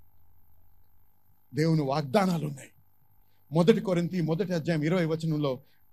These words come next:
ఏమనుందో తెలుసా? All the promises of God are yea and amen in Christ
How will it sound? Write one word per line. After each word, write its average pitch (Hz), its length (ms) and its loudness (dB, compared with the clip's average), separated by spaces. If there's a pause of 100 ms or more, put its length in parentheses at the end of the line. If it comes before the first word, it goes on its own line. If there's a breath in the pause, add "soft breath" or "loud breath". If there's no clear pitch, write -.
ఏమనుందో 151 360 -2
తెలుసా? 143 380 -10 (1900)
All 247 540 6
the 285 220 4
promises 220 480 2
of 175 120 -2
God 143 340 -2
are 139 220 0 (100)
yea 214 240 6 (100)
and 156 120 -2 (180)
amen 151 240 2
in 139 160 0 (100)
Christ 139 240 -6